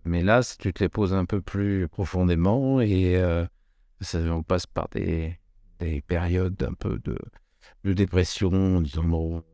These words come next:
j'ai rien fait », ainsi de suite, ou d'exaltation, quand tu dis, « Ouais, ouais, j'ai fait plein de choses. »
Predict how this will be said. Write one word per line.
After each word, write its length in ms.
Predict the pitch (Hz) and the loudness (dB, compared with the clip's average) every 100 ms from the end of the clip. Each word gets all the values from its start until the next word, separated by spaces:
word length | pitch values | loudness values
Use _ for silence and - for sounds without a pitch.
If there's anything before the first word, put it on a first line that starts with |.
| - | -8
j'ai 160 | 80 71 | -4 -2
rien 180 | 69 69 | -2 -2
fait », 540 | - 90 85 80 73 | -2 0 2 2 2
ainsi 180 | 65 - | -2 -6
de 80 | - | -2
suite, 400 | 101 104 104 101 | 2 4 4 0
ou 220 | 71 76 | -2 0
d'exaltation, 920 | 82 78 - 80 - 62 - 76 78 | 0 -2 -2 -4 -2 -4 -2 0 0
quand 160 | 73 - | -4 -10
tu 100 | - | -8
dis, « 160 | - 82 | -2 -2
Ouais, 140 | 90 - | -2 -4
ouais, 240 | - - | -4 -6
j'ai 140 | - - | -8 -16
fait 140 | - | -14
plein 140 | - 92 | -6 -6
de 60 | |
choses. » 400 | - 90 117 120 | -2 0 0 0